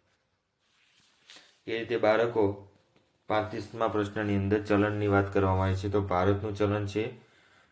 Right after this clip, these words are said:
રૂપિયો. તો ચીન, એટલે કે ચીનનું ચલણ,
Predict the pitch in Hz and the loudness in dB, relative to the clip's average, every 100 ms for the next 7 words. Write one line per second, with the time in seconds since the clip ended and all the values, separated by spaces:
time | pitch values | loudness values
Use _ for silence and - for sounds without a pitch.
0 | - 113 131 131 110 85 90 - _ - | -10 -2 -2 0 0 0 -2 -16 _ -20
1 | _ _ _ _ _ - 120 101 101 98 | _ _ _ _ _ -6 0 2 0 -6
2 | _ _ _ _ _ _ - 123 101 92 | _ _ _ _ _ _ -10 -6 -6 -4
3 | 98 101 107 101 113 107 120 117 117 117 | -2 0 -2 -6 -6 -6 -6 -4 -2 0
4 | 98 | -2